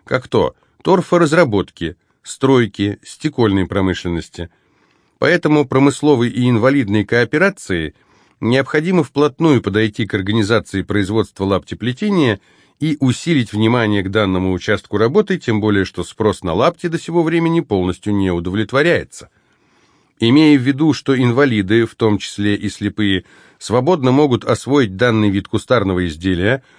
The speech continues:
мы хотим сообщить в помощь хозяйственникам и рабочим необходимые сведения о плетении лаптей и заготовке для них лыка, тем самым содействуя развитию этого производства.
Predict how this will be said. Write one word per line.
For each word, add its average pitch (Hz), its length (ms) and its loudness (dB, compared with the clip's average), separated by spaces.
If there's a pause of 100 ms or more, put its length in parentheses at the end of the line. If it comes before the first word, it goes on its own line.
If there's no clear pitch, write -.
(240)
мы 180 140 0
хотим 165 300 -2
сообщить 131 560 -2
в - 140 -20
помощь 107 320 -2
хозяйственникам 92 720 -4
и 104 120 -6
рабочим 92 540 -4 (360)
необходимые 110 640 0
сведения 151 540 0
о 139 60 0
плетении 113 560 0
лаптей 123 520 -2 (360)
и 120 340 2
заготовке 110 720 -2
для 104 180 -2
них 131 220 0
лыка, 101 420 0
тем 85 260 -4
самым 160 320 0
содействуя 160 600 -2
развитию 101 580 0
этого 92 240 -2
производства. 85 720 -10